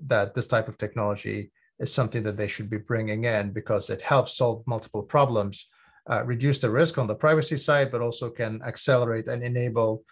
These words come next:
um, uh, revenue generating or, or important business objectives, uh, at the same time.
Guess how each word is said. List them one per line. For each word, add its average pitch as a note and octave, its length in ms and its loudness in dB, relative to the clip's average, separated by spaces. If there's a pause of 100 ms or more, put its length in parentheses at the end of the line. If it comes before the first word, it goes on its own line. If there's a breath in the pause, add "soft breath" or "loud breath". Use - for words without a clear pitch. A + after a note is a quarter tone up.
(340 soft breath)
um, A2 540 0 (560)
uh, A#2 100 -4
revenue D#3 380 8
generating B2+ 800 4
or, A2+ 280 -2
or A2+ 220 -2
important A#2+ 460 -2
business A#2 300 -6
objectives, G#2 680 -4 (380 loud breath)
uh, A#2+ 220 0
at A#2 100 -4
the A2+ 60 -4
same G#2 280 -2
time. - 320 -4